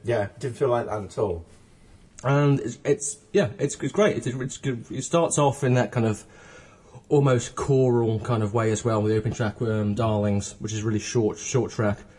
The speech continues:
Speaker 2: As you said, that kind of, like, jumps straight into kind of Accelerate, which is kind of pure pop.
Speaker 1: Mm.
Speaker 2: Um, very, reminded me somewhat of, um, Licky Lee, Licky Lie,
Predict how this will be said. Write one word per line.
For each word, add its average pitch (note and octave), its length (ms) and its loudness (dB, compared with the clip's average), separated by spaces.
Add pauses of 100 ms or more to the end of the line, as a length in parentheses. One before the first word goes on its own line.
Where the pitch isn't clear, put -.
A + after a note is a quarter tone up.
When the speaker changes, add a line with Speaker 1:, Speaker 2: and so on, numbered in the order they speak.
(140)
Speaker 2:
As B2 120 0
you A#2+ 40 -2
said, B2 160 0
that C3+ 140 2
kind B2 140 -2
of, G#2+ 60 -2
like, A2+ 180 -2 (520)
jumps - 240 0
straight A#2+ 300 2
into A2 400 2
kind A2 200 -2
of G2+ 140 -2 (300)
Accelerate, G2 640 0
which G2+ 120 -12
is G#2 100 -8
kind - 200 -4
of - 60 -20
pure C3 340 2
pop. - 380 -4 (200)
Speaker 1:
Mm. F2+ 260 -10
Speaker 2:
Um, G#2 240 2
very, A#2+ 260 4
reminded C3+ 580 0
me A#2 220 2 (300)
somewhat A#2 420 2
of, G#2+ 240 0
um, G#2 340 2 (300)
Licky A#2 220 -2 (100)
Lee, G2+ 280 0 (140)
Licky G#2+ 200 -6
Lie, G2+ 220 0